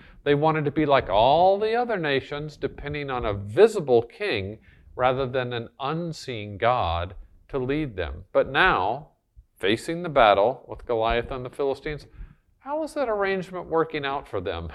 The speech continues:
<laughs> Not very well. You see, when push came to shove in the moment of truth, both Israel and its king that it so badly wanted were marked by fear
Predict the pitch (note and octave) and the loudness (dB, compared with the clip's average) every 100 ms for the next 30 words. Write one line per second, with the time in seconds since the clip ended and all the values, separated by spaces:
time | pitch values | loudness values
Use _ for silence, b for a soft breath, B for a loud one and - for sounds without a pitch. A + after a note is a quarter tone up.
0 | - _ - _ _ _ _ _ _ _ | -16 _ -20 _ _ _ _ _ _ _
1 | A2 A2+ B2+ C#3 - A2 G2+ F#2+ G2 F#2+ | -8 -2 -2 -2 -10 -4 0 2 2 -2
2 | F2+ G2 F2 B1+ B1 - - - - A2+ | 4 6 6 2 -6 -14 -16 -10 -4 -4
3 | A2 G#2 - - F3+ F3+ - - C#3 C#3 | -4 -8 -14 -4 -2 -2 -10 -10 -8 -8
4 | D3 D3+ - G2 E2+ F2+ F#2+ F#2 F#2 G#2+ | -6 -8 -4 0 0 -2 -8 -8 -4 -4
5 | D3 F#3+ G3 - - G2 F2 E2+ _ _ | -2 -4 -6 -4 0 2 0 -6 _ _
6 | _ _ _ _ _ _ - A2+ G#2+ - | _ _ _ _ _ _ 2 2 2 0
7 | C#3+ D3+ D3+ E3 E3 C#3 - B2 B2 D3+ | 2 2 4 6 6 4 -2 0 2 2
8 | E3 F3+ F3+ F3+ F3+ - G#3 A3 G2+ F#2+ | 0 -2 0 0 0 -8 -2 -2 -2 -6
9 | A2+ G#2 G2 A#2 - C3 C3+ C3+ C3+ C#3+ | -4 -2 0 -2 -2 -2 0 2 2 0
10 | D3 C#3+ C3 G#2 G2 F#2+ b b - A2+ | -2 -2 -2 -2 -4 -6 b b -8 -6
11 | G#2 G#2 G#2 - - F#2 F#2 - - D3 | -4 -4 -4 -6 -4 -2 -4 -10 -6 -2
12 | F2 D#2+ F2+ | -2 -2 -4